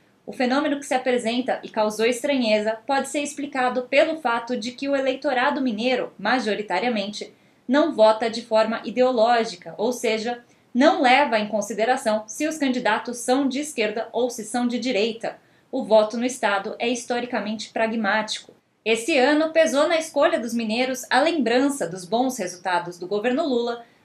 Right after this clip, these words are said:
assim como os frutos da gestão Zema. Favorecido por uma indenização bilionária de trinta e sete bilhões de reais da Vale em função do desastre ambiental de Brumadinho, o Zema conseguiu equilibrar as contas públicas e pagar os funcionários do Estado em dia.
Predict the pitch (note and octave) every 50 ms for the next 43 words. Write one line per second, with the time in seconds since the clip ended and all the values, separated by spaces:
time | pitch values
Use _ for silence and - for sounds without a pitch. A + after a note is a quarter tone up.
0 | - - C4+ D#4 - - D4 C#4+ C#4 C#4 D#4 D4+ D4 F4 F4 - - - C4 C#4
1 | C4 C4+ - C#4 C#4 B3 G#3 - A#3+ B3+ B3+ A#3+ B3+ C4 B3+ - - A#3+ B3 B3+
2 | A#3 F#3+ G#3+ A3 A3+ A3 F#3+ D#3+ - - - _ _ _ - G3+ G3 A3+ B3 B3
3 | B3 A#3+ D4 C4 D4+ D4+ D4+ D4+ C#4+ C4+ C#4+ C4+ C4 C#4+ C#4 C4 B3 B3+ B3 A#3+
4 | - C#4 C4+ C4 B3 D4 C#4+ D4+ D4 C#4 B3 A#3+ B3+ C#4 C#4 B3+ A3 G3 G3 G#3
5 | G3+ - C#4 E4 F4+ E4+ C#4 C4+ - C4+ B3+ B3+ - G#3+ G3+ D4+ D4+ C#4+ C4 C4
6 | C#4+ D4 B3+ G3+ G#3 G3+ G#3 F#3 F#3+ G3 G3+ G#3 - - - - A#3+ C#4 A3 G3+
7 | G#3+ A#3+ C#4+ C#4 A#3 G3 F#3 - - G3+ G#3 G3+ - A#3 A#3 A#3 A3 A3+ A3 -
8 | - G#3+ A3+ A3+ - - A#3+ A#3+ A#3 A#3 A#3 A3 A3 A#3 A3 A3 G#3+ G#3+ G#3+ -
9 | A#3 B3 B3+ C#4+ C4+ G#3 A3 B3 B3 C4 C4 - _ _ _ _ _ _ - D4
10 | C#4 A3+ C#4 C#4+ D4+ D4+ D4+ D4+ D4+ D4 D4 D4 B3 A#3 D4 D4 D4 D4 D#4 D4
11 | C#4 G#3+ A#3 A#3+ B3+ C#4+ D4 D4 - - B3+ B3+ B3+ C#4+ C#4+ C#4+ - B3 A#3+ G#3+
12 | A#3 - - B3 B3 - - - - - E4 D#4 C4+ G#3+ A3+ C4+ D4 C4+ - -
13 | G3+ G3 - G#3+ G3 F#3 F#3 F#3 F#3+ G#3 F#3+ F3 F#3+ G#3 G#3+ - - G#3+ F#3 F#3+
14 | F#3 G3+ - - - A#3+ B3+ B3 G3 G3 A3 B3 A3 E3+ - -